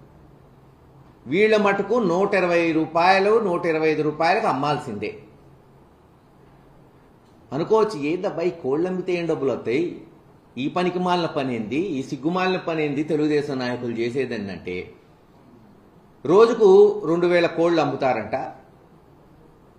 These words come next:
సుమారు యాభై వేల రూపాయలు రోజుకు లాభం. ఊహించండి, యాభై వేలు రోజుకు లాభం, నెలకి పదిహేను లక్షలు, సంవత్సరానికి కోటి ఎనభై నుంచి రెండు కోట్లు ఒక్క దాచేపల్లి మండలంలో.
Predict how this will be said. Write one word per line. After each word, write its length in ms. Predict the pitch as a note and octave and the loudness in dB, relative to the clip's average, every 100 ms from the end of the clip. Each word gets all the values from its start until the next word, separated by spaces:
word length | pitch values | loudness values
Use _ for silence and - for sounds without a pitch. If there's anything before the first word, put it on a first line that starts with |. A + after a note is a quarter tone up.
| - | -2
సుమారు 360 | G3+ G#3 A#3 A#3 | 2 6 8 6
యాభై 380 | F3 E3+ E3+ E3+ | 6 6 6 4
వేల 200 | D#3 D3 | 4 2
రూపాయలు 460 | C#3 D#3 G3+ A3+ D3+ | 0 0 4 4 4
రోజుకు 280 | E3 D#3 D3+ | 2 2 0
లాభం. 340 | B2 A#2 G#2 - - | 2 2 -2 -8 -8
ఊహించండి, 460 | C3 D3+ C3+ G#2+ G#2+ | -4 -4 -4 -4 0
యాభై 300 | B2+ D3 D3+ | 2 4 4
వేలు 240 | D3 F#3+ | 4 2
రోజుకు 340 | F3 E3 D#3+ C#3+ | 2 0 -2 -2
లాభం, 420 | C3+ C3+ F#3 F#3+ | 0 0 -2 -2
నెలకి 480 | C#3+ D#3 A3 B3 - - - - B2+ | -2 -4 -6 -8 -10 -18 -20 -10 -4
పదిహేను 340 | B2+ D#3+ D#3 | 0 0 0
లక్షలు, 400 | C#3+ C#3+ D#3+ G3+ | -2 -2 -4 -4
సంవత్సరానికి 760 | G3 D#3+ E3+ D#3+ E3 E3 E3 A#2 | -4 -6 -6 -6 -4 -4 -6 -4
కోటి 340 | D#3 D#3+ D#3+ | -2 0 0
ఎనభై 340 | D3+ C#3+ C3+ | 0 -2 -4
నుంచి 260 | C3 B2+ G3 | -4 -6 -4
రెండు 240 | E3+ C3+ | -4 -4
కోట్లు 420 | B2+ C#3+ C#3+ B2 A#2 | -2 0 0 0 -4
ఒక్క 280 | C#3 - | -4 -2
దాచేపల్లి 760 | G#3+ D#3 D#3+ F3 D#3+ D3+ C#3+ C#3 | 0 2 2 0 -2 -2 -2 -2
మండలంలో. 720 | C3 B2+ B2+ B2 G#2+ F#2 | -2 -2 -2 -4 -4 -8